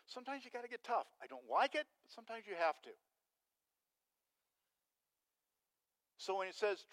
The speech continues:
"Treat them as a tax collector or a pagan," what do you do with a pagan tax collector? Is you want them to come to Jesus.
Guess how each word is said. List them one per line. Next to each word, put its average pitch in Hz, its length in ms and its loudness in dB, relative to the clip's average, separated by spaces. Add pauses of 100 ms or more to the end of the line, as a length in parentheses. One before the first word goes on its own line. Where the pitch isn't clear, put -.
"Treat 285 240 -6
them 214 280 6
as 175 160 4
a 156 60 -8
tax 269 380 -2
collector 220 540 4
or 185 260 4
a 165 40 2
pagan," 240 440 4 (300)
what 262 120 -2
do 330 60 0
you 311 100 -2
do 277 160 -2
with 240 140 4
a 226 60 0
pagan 240 280 4 (320)
tax - 80 -16
collector? 214 380 4 (280)
Is 233 320 2 (160)
you 220 160 -8 (120)
want 220 260 6 (160)
them 220 280 4
to 226 100 -2
come 208 460 2
to 226 100 -10
Jesus. 208 920 -4